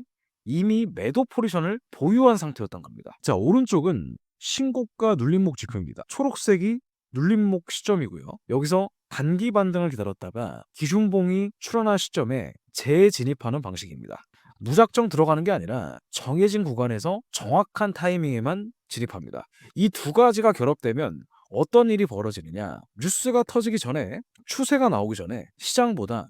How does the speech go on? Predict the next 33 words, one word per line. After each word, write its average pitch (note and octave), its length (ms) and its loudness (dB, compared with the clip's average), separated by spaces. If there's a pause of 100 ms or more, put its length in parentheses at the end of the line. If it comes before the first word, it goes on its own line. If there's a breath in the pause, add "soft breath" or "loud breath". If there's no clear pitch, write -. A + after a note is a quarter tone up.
(140)
먼저 D3 340 -4
발빠르게 F3+ 800 0 (220)
움직일 D3 380 0
수 G#2+ 120 -8
있습니다. - 360 -14 (140)
그리고 G#3 280 6
그 F#3 160 0
결과는 C3+ 520 2 (220)
아까 F#3+ 360 2
보셨던 F3+ 460 -2
것처럼 A2+ 460 -6 (100)
만 F#3+ 340 2
구천팔백칠십이 F3+ 1200 -4
달러 E3 480 0
실현 A3+ 320 0
수익으로 E3+ 480 -4 (200)
연결되는 C3+ 460 2
겁니다. A#1 280 -16 (720)
자, A#2 180 -2 (300)
여러분, C#3 340 4 (200)
지금까지 G#3 640 -2
보여드린 E3+ 600 0
매도 D#3 280 2
기준봉이나 C#3+ 600 -2
눌림목 A3+ 480 2
진입 A#2+ 240 -6
신호 - 280 -8
모두 F#3 280 -2
그냥 F3 280 0
구경만 A3 500 -2
하고 F3+ 160 0
끝내실 F3+ 280 -4
건가요? G#2 380 -10